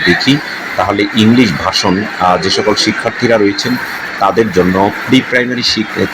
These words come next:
ক্লাস থেকে শুরু করে ক্লাস ফোর পর্যন্ত,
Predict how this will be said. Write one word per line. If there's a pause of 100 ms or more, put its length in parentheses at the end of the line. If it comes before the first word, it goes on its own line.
(260)
ক্লাস
থেকে (380)
শুরু
করে
ক্লাস (840)
ফোর (100)
পর্যন্ত,